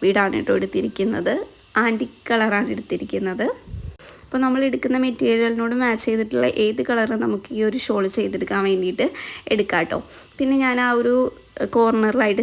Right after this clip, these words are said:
ചെറിയൊരു സീക്വൻസിൻ്റെ വർക്ക് കൊടുക്കുന്നുണ്ട്. അതിന് വേണ്ടിയിട്ടും ആ ഒരു സെയിം കളർ, ആ, സീക്വൻസ് എടുത്തിട്ടുണ്ട്. അതേപോലെ തന്നെ ചെയിൻ സ്റ്റിച്ച് കൊടുക്കാൻ വേണ്ടിയിട്ട് ജെറി ത്രെഡ് എടുത്തിട്ടുണ്ട് ട്ടോ. സ്കാലപ്പ് വർക്കുകൾ ചെയ്യുമ്പോൾ ഈ ഒരു സ്റ്റെപ്പ് നമ്മൾ മിസ് ചെയ്യരുത്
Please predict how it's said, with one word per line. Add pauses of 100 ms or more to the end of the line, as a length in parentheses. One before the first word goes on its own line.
ചെറിയൊരു
സീക്വൻസിൻ്റെ
വർക്ക്
കൊടുക്കുന്നുണ്ട്.
അതിന്
വേണ്ടിയിട്ടും (540)
ആ (200)
ഒരു
സെയിം (100)
കളർ, (400)
ആ, (200)
സീക്വൻസ്
എടുത്തിട്ടുണ്ട്.
അതേപോലെ
തന്നെ
ചെയിൻ (100)
സ്റ്റിച്ച്
കൊടുക്കാൻ
വേണ്ടിയിട്ട് (520)
ജെറി (100)
ത്രെഡ്
എടുത്തിട്ടുണ്ട് (120)
ട്ടോ. (720)
സ്കാലപ്പ്
വർക്കുകൾ (120)
ചെയ്യുമ്പോൾ (220)
ഈ (140)
ഒരു
സ്റ്റെപ്പ്
നമ്മൾ
മിസ്
ചെയ്യരുത്